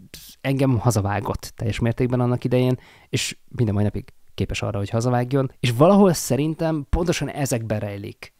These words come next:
egy jó filmnek az ismérve, hogy képes mind az értelmedre, mind az érzelmeidre egyszerre hatást gyakorolni, anélkül, hogy túltolná a, a dolgokat, és túlzottan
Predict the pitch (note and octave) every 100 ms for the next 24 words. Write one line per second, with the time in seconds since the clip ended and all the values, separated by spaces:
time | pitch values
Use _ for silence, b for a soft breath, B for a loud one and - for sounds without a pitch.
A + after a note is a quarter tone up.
0 | - A#2 A#2+ G#2+ A2 G2+ G#2 G#2+ - A#2
1 | A2 B2 A#2+ B B B - B2+ - -
2 | E3 D3+ C3+ C3 - - b b b b
3 | b C3 F3+ D3+ - - A#2+ A#2+ - B2+
4 | C3 C3+ C#3 C#3 C3+ C3+ C3+ B2 - D#3
5 | C#3+ A2 G2+ G#2 G#2 G#2+ A#2+ - B2 -
6 | - A2 G#2+ A2+ B2 A#2 C3+ D3 C#3 C#3
7 | C#3+ b b b C#3+ F#3 C#3 - B2 B2+
8 | B B B - C3+ C3 B2 C3 - B2+
9 | _ - D#3 E3 - G#2+ G#2+ G#2+ G#2 G2+
10 | - C3+ G#2+ G#2 G2+ - - B2+ D3 D#3+
11 | D3+ F#3+ B2+ - - F3 D#3+ A2+ - A#2
12 | A2+ A2+